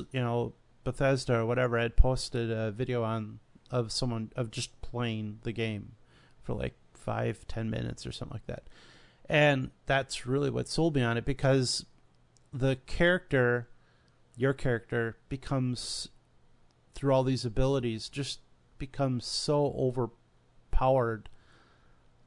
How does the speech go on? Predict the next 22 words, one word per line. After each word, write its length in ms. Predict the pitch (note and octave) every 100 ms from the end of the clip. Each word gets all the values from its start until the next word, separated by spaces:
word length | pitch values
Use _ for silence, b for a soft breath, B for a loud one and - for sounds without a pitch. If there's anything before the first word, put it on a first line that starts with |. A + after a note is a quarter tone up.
| - -
And, 300 | C#3 B2+ A#2+
I 100 | C#3+
mean, 320 | B2+ A#2+ A2+ -
because 300 | C3+ D3 D#3
it's 180 | C#3 -
a 40 | B2+
sing-, 140 | C3
single 380 | - - D#3+ A#2+
player 300 | - B2+ A2
game, 520 | G#2 D#3+ D3+ B2 A#2+ - -
i-, 60 | -
it 260 | C3 C3+ C3
doesn't 240 | A#2 G#2+
matter, 300 | A#2+ B2 A2
because 280 | A#2 B2 A2
the 60 | A2+
game 280 | A#2 A2+
is 60 | A2+
scaling 600 | - C3 B2 A#2+ A#2 A2
to 120 | - D3
you. 300 | A#2 G#2+ G#2 b b b b
And 400 | B2 A#2 A2+ A2